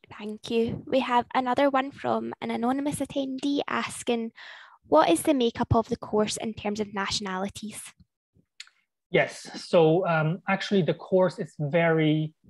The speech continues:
Speaker 2: multinational. Um, so we have students coming from China, we have students coming from, uh, Saudi Arabia and other Middle Eastern countries. We also have students from India,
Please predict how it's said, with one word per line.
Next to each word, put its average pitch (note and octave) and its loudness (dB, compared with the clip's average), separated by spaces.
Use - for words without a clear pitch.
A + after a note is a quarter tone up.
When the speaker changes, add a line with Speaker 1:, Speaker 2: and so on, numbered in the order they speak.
Speaker 2:
multinational. D#3+ 0
Um, C#3 -2
so D3+ 4
we E3+ 2
have D3+ 0
students D#3 0
coming D3+ -4
from C#3+ -8
China, G#3 2
we D#3 -6
have D3 -2
students D#3 2
coming D3 -4
from, D3 -6
uh, C#3 -4
Saudi D#3+ 2
Arabia G3 2
and F3 -4
other D3 0
Middle D#3+ -2
Eastern D#3 -2
countries. D#3+ -2
We D#3+ 4
also D3+ 2
have D3+ -6
students D3+ 0
from D#3 -6
India, F3+ 4